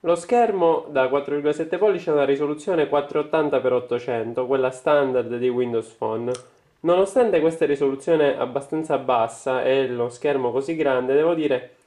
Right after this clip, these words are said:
che la qualità, mm, del display è davvero, davvero ottima. E non si vede la, mm, la gra-, la, non si vedono i pixel, infatti possiamo anche avvicinare.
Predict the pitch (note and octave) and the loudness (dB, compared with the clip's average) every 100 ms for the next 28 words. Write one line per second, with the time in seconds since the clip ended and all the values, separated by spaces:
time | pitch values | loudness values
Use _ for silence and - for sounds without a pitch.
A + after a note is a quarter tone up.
0 | _ _ _ _ _ _ _ - D#3+ D3+ | _ _ _ _ _ _ _ -2 2 4
1 | C#3+ C#3 C#3 C#3+ C#3+ C#3+ D3+ D3 D#3+ D#3+ | 4 4 4 4 2 0 0 0 0 0
2 | D#3+ D3+ C#3 C3+ C3 B2+ B2 B2 B2 C3+ | 2 4 4 4 2 2 -2 -4 -6 0
3 | C#3 C3+ D#3+ D#3+ - F#3 D3 C3+ C3+ E3 | 0 0 -8 -6 0 2 4 2 0 2
4 | D3 C3+ B2 A#2+ A#2 A#2+ C3+ C3+ D#3 A#2+ | 2 2 2 2 0 0 0 0 2 2
5 | A2 A2 - A#2 A#2 - - _ _ _ | 0 -2 -6 -4 -4 -4 -12 _ _ _
6 | _ - C#3 C3+ C3 D#3 D#3+ D#3+ E3 D#3 | _ -2 0 2 2 2 0 0 2 4
7 | C#3 C3 B2+ B2 B2 A#2+ A#2+ A#2+ A#2 A#2+ | 4 4 4 2 2 2 0 -4 -6 -6
8 | B2+ B2 C3 B2+ B2 B2 A#2+ A#2+ A#2 A#2 | -4 -2 0 0 2 2 2 2 2 0
9 | A2+ A#2+ C3 C3+ C#3+ B2 A#2+ A#2 A#2+ A2 | -2 -2 -2 0 0 0 0 -4 -10 -14
10 | - C#3 C3 D3 E3 E3 - _ - C#3 | -8 -2 0 2 0 -4 -20 _ -12 -2
11 | C#3 C3+ B2 C3 - C3+ C3 B2+ B2 C3 | -2 0 -2 -2 0 2 2 2 0 -2
12 | D3+ C3 A#2+ A#2 B2+ D3+ E3 | -6 -2 0 0 2 0 -2